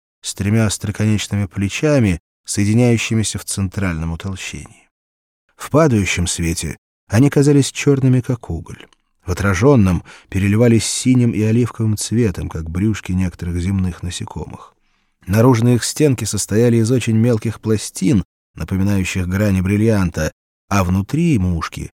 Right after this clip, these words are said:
содержали одну и ту же микроскопическую конструкцию. Ее элементы, в сотни раз меньшие, чем зернышки песка,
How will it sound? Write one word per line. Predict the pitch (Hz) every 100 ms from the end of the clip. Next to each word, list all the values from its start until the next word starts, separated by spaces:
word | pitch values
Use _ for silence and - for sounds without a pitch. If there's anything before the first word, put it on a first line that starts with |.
| _ -
содержали | 107 120 147 180 160
одну | - 127 151 180
и | 156
ту | 139 165 160
же | 143
микроскопическую | 131 - 127 - 113 120 110 - - 104
конструкцию. | - 92 - - - - - - - _ _ _ _ _ _
Ее | 95 117 147 147
элементы, | 143 170 156 98 85 80 -
в | -
сотни | - 123 110
раз | 117 -
меньшие, | 113 127 107 98 90
чем | 87 95
зернышки | 92 113 101 - 95
песка, | 104 - - 147